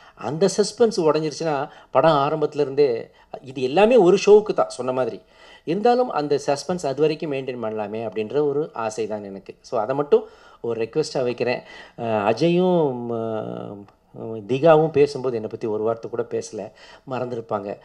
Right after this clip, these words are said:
But நான் அவங்கள மறக்காம நினைவூட்டுறேன். நல்ல ப்ரொடியூசரு, அஹ், பரவாயில்ல, சின்ன பசங்க தானேப்பா, ஏதோ மறந்து எவ்வளவோ டென்ஷனு, விடுங்க, நல்லா பே-, பேசுனீங்க. அந்த, அந்த கடைசியில உட்காந்துருக்கான் பாருங்க,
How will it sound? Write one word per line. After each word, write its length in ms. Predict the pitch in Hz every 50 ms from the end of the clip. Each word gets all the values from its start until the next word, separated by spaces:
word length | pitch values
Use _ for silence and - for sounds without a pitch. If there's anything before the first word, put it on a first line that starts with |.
| - _ _
But 160 | 113 101 -
நான் 380 | 101 104 104 110 127 147 143 127
அவங்கள 60 | 113
மறக்காம 640 | 110 110 98 98 98 113 110 - 131 139 147 151 147
நினைவூட்டுறேன். 600 | 123 117 120 120 113 110 107 - - 101 95 - - _ _ - - _ _
நல்ல 300 | 101 110 143 160 175 120
ப்ரொடியூசரு, 720 | 113 - 127 123 120 127 113 - - 104 92 95 92 - - _ - - - - _ _
அஹ், 140 | - 101 95 -
பரவாயில்ல, 340 | 101 95 98 98 95 95 -
சின்ன 220 | - - 131 139 156
பசங்க 420 | 156 135 - 117 110 107 104 104
தானேப்பா, 320 | 101 - 104 101 98 98
ஏதோ 160 | 98 98 127 180
மறந்து 340 | 196 196 185 175 180 180
எவ்வளவோ 340 | 131 101 95 104 107 120 143
டென்ஷனு, 580 | 151 - 143 143 143 - - 139 135 131 - - 117
விடுங்க, 260 | 117 127 123 113 107 107 - - - - - _ _
நல்லா 200 | - 104 120 135
பே-, 420 | 127 - - 113 107 107 - 110 107
பேசுனீங்க. 420 | - - 113 101 95 110 - - _ _ - - - - _
அந்த, 260 | - 98 101 98 98
அந்த 200 | 92 95 95 - -
கடைசியில 300 | 113 107 135 165 160 -
உட்காந்துருக்கான் 480 | 170 143 - 139 131 131 120 117 117
பாருங்க, 400 | 110 113 110 104 101 107 113 117